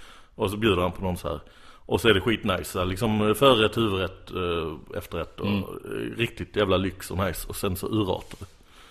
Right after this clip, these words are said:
Speaker 2: Och sen
Speaker 1: För
Speaker 2: blir det
Speaker 1: att,
Speaker 2: bara kalabalik.
Speaker 1: för att han och hans släktingar sp-, framförallt är såna här som inte kan avsluta en fest utan att slåss. <laughs> Så det är väl konstig, konstig blandning av,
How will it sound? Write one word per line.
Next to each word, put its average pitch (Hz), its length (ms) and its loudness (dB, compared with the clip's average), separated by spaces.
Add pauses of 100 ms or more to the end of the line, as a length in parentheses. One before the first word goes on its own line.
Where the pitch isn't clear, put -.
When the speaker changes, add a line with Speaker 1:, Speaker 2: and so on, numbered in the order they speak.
(140)
Speaker 2:
Och 101 60 -6
sen - 100 -2
Speaker 1:
För 104 80 6
Speaker 2:
blir - 20 6
det 113 60 8
Speaker 1:
att, 85 80 -2
Speaker 2:
bara 87 140 4
kalabalik. 90 580 2
Speaker 1:
för 123 200 8
att - 180 2
han 107 260 4
och 90 60 2
hans 90 480 -2
släktingar 87 520 -2
sp-, - 240 -12
framförallt 90 500 0
är 87 80 0
såna 90 180 -4
här 87 120 -4
som - 160 -10 (600)
inte 117 300 -2
kan 98 300 -4 (220)
avsluta 110 360 0
en 90 60 0
fest - 280 -6
utan 92 140 -6
att 92 100 -6
slåss. - 300 -8
<laughs> - 80 -12 (1120)
Så 156 80 8
det 156 100 8
är 160 40 6
väl 220 200 6
konstig, 131 600 4
konstig 156 280 10
blandning 143 580 10
av, 113 220 6